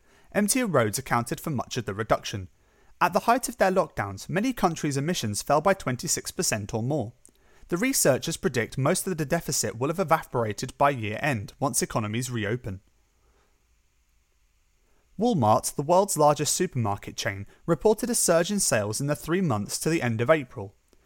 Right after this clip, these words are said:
Customers have been doing fewer but bigger shops during the pandemic. Same-store sales rose by ten percent year-on-year during the quarter, and online sales shot up by seventy-four percent.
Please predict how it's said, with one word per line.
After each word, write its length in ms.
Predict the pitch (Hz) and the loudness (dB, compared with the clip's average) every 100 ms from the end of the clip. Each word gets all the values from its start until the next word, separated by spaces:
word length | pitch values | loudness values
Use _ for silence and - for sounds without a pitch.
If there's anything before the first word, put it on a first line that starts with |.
| _ - - | _ -12 2
Customers 440 | 247 - 226 240 | 2 4 2 2
have 100 | 226 | 0
been 140 | 233 175 | 0 2
doing 260 | 123 120 | 2 0
fewer 380 | 127 190 139 101 | -4 -2 0 0
but 260 | - 180 175 | -2 -2 0
bigger 160 | 170 | 0
shops 400 | 208 - 101 - | 0 -2 -4 -2
during 240 | 127 113 127 | 0 0 0
the 80 | |
pandemic. 600 | - 104 104 135 98 - - _ _ _ _ | -4 -4 -2 -2 -4 -14 -20 _ _ _ _
Same-store 680 | - 233 269 277 - 160 143 | -2 2 2 2 2 2 4
sales 480 | - 127 104 107 117 | 4 4 4 2 2
rose 160 | 139 - | 2 4
by 140 | 185 | 0
ten 240 | - 127 | 2 0
percent 460 | 131 160 110 101 - | 0 0 0 -2 0
year-on-year 560 | 135 147 180 123 104 104 | 0 2 0 0 -2 -2
during 260 | 113 101 | -2 -2
the 80 | 110 | -2
quarter, 480 | - 160 147 101 92 - - | -2 -4 -2 -6 -8 -8 -4
and 140 | 170 | 2
online 400 | 208 247 208 120 | 4 4 4 2
sales 340 | - 107 110 | 2 0 0
shot 320 | - - - - | -2 0 0 0
up 160 | - | 2
by 100 | 190 | 2
seventy-four 580 | - 110 127 139 - 101 | 2 0 -2 -4 -4 -6
percent. 480 | - - 170 196 | -4 -2 -2 -6